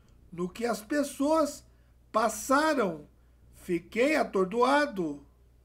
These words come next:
contou. O legista responsável informou que as vítimas sofreram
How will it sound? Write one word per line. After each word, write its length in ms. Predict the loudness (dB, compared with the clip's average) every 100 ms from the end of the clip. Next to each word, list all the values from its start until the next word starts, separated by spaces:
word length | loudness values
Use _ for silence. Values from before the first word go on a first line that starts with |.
| _ _ _ -20 -20 -20 -10
contou. 760 | -2 -2 2 4 6 4 0 -8 _ _ -20 _ _ -20 -8
O 80 | -2
legista 640 | 0 0 2 2 2 -2
responsável 840 | -2 -2 -2 -4 -2 0 2 2 0
informou 840 | -4 0 0 6 6 6 4 -4 -14 _ _ _
que 100 | 0
as 220 | 2 2 2
vítimas 580 | 2 2 -2 -2 -2
sofreram 920 | -2 -6 -6 0 4 6 4 0 -4